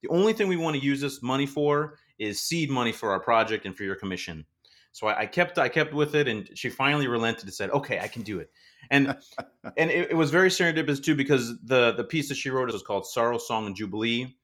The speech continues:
Speaker 1: It's based on the spiritual Swing Low, Sweet Chariot, and it connects, uh, Dvorak with Henry Thacker Burleigh and how Dvorak used spirituals in his music. In fact, I guess in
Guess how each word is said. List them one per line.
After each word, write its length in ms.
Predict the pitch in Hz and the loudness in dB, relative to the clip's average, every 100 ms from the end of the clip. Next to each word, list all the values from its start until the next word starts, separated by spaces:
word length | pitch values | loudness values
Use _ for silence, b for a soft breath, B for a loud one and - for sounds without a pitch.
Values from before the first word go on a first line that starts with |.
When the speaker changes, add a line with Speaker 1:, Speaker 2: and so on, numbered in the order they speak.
| _ | _
Speaker 1:
It's 100 | 98 | -12
based 300 | - 107 - | -6 -6 -4
on 360 | 107 101 98 95 | -4 -2 -4 -6
the 180 | 101 92 | -8 -8
spiritual 440 | - 107 98 95 | -6 -4 -4 -8
Swing 300 | - 113 107 | -10 -8 -6
Low, 120 | 98 | -6
Sweet 240 | 90 95 - | -8 -12 -8
Chariot, 480 | 120 113 110 117 - _ _ _ _ _ _ _ - | 0 2 4 2 -2 _ _ _ _ _ _ _ -4
and 460 | 110 104 101 98 | 0 2 2 0
it 160 | 110 110 | -4 -2
connects, 480 | 117 110 - - - _ - | -2 -2 -2 -12 -14 _ -8
uh, 100 | 104 | -6
Dvorak 640 | 95 117 143 135 131 - | -4 2 2 4 2 2
with 340 | 113 113 - - | 0 0 -2 -14
Henry 300 | 104 113 107 | -8 -6 -6
Thacker 280 | - 101 104 | -4 -4 -4
Burleigh 600 | 90 127 135 151 170 175 - | 0 2 4 2 0 -4 -6
and 460 | 104 101 98 98 - | -6 -4 -6 -8 -10
how 140 | 95 | -10
Dvorak 500 | 92 87 90 101 98 | -10 -8 -8 -6 -8
used 200 | 104 104 | -8 -10
spirituals 440 | - 127 127 143 131 | -6 -6 -4 -4 -2
in 80 | 151 | -2
his 140 | 147 | -2
music. 320 | 190 143 - _ - | -4 -6 -10 _ -10
In 120 | 113 | -10
fact, 420 | - 165 151 - - _ - | -2 2 2 0 -12 _ -8
I 80 | |
guess 320 | 110 123 - - | -6 -6 -8 -10
in 340 | 113 104 | -8 -8